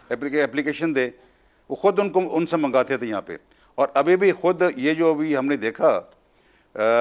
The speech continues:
ये जो जब ये हियरिंग हो रही थी मखसूस केसों के हवाले से, तो उसमें से जो, जब ये सुन्नी इत्तेहाद काउंसिल के जो, अ, वकील थे, वो जब बात करते थे, तो उनको खुद लुकमे दिए जाते थे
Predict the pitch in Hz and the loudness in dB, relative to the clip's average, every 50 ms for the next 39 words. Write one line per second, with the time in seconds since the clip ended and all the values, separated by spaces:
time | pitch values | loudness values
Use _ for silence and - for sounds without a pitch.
0 | 117 117 117 120 120 131 127 131 135 131 127 123 123 117 101 - 107 104 117 120 | 4 4 2 0 -2 -4 -4 -2 0 0 0 0 -2 -2 -4 -8 -12 -8 -8 -8
1 | 117 123 127 123 123 123 113 98 104 113 123 143 143 120 107 113 117 123 143 131 | -6 -4 -4 -2 -2 -2 -4 -4 -4 -2 -2 -2 -2 -2 -4 -6 -4 -4 -4 -4
2 | - 131 127 123 113 98 - _ _ _ _ _ _ _ _ - 104 101 - 123 | -4 -6 -6 -6 -6 -8 -12 _ _ _ _ _ _ _ _ -16 -16 -12 -6 -4
3 | 131 139 131 - - 127 123 123 - 147 143 - - 139 113 95 98 113 135 123 | -4 -4 -6 -6 -6 -6 -6 -4 -2 -4 -4 -2 -2 -4 -2 -2 -2 -2 -4 -4
4 | - 110 104 113 - _ _ _ _ _ _ _ _ _ _ _ _ _ _ - | -4 -6 -8 -8 -10 _ _ _ _ _ _ _ _ _ _ _ _ _ _ -10
5 | - 139 143 - - 165 160 151 156 175 165 160 151 135 147 143 113 110 139 143 | -8 -6 -6 -6 -4 -4 -2 -2 0 0 0 0 0 0 -2 -2 0 0 -2 -2
6 | 131 143 147 143 143 - 131 127 135 147 143 - 123 131 135 123 - 117 123 - | 0 -2 -4 -4 -4 -4 -4 -2 0 0 0 0 0 0 0 -2 -4 -8 -6 -4
7 | - 143 127 - 143 139 120 131 131 131 127 127 120 113 107 92 90 90 - 104 | -4 -6 -4 -4 -6 -4 -2 -2 0 0 0 0 -2 -2 -4 -6 -8 -10 -10 -8
8 | 101 101 101 101 98 95 95 92 90 95 - 101 98 92 92 90 95 95 - 110 | -8 -6 -6 -6 -6 -8 -8 -10 -14 -16 -14 -14 -12 -12 -12 -12 -12 -12 -10 -8
9 | 120 143 143 147 123 117 120 127 - _ _ _ _ _ _ _ - 117 120 123 | -8 -8 -6 -4 -4 -6 -6 -6 -10 _ _ _ _ _ _ _ -12 -8 -6 -6
10 | 117 95 110 117 131 - - - 123 120 - 143 135 123 123 127 131 - _ _ | -4 -2 0 0 0 0 -2 -2 -2 -2 -2 -6 -6 -4 -4 -4 -4 -8 _ _
11 | _ _ _ _ _ _ _ _ _ _ _ _ - 139 147 156 147 - - 143 | _ _ _ _ _ _ _ _ _ _ _ _ 2 4 4 4 2 0 -4 -2
12 | 151 160 147 - 170 170 156 - - 170 185 175 156 147 170 160 143 113 110 135 | -2 -2 -2 0 0 -2 -2 -2 0 0 0 2 2 4 4 4 4 2 -2 -4
13 | - - 151 160 156 131 131 139 139 127 123 120 - 135 135 127 120 113 113 131 | -4 -2 -2 -2 0 0 -2 -2 0 0 0 0 0 -4 -6 -4 -6 -6 -8 -8
14 | - _ _ | -12 _ _